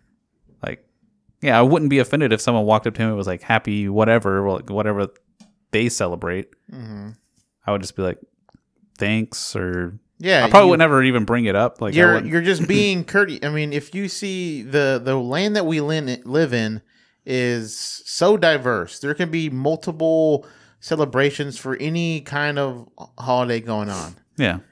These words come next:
Speaker 2: And if you go, go across or come across, you know, a celebration, and your first thought is,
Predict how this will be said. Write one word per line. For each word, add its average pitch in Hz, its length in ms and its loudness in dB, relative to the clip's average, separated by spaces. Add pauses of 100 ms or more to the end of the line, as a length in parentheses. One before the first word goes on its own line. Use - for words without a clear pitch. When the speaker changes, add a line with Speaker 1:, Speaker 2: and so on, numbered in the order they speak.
Speaker 2:
And 143 120 -4
if 139 100 -2
you 175 480 -2 (160)
go, 143 280 2
go 156 280 0
across 147 500 0
or 131 60 -4
come 143 180 -4
across, 131 800 -4
you 120 100 -8
know, 113 280 -4
a 113 100 -8
celebration, 110 880 -4 (400)
and 127 100 -10
your 110 120 -6
first 127 320 -4
thought 113 180 0
is, 95 280 -6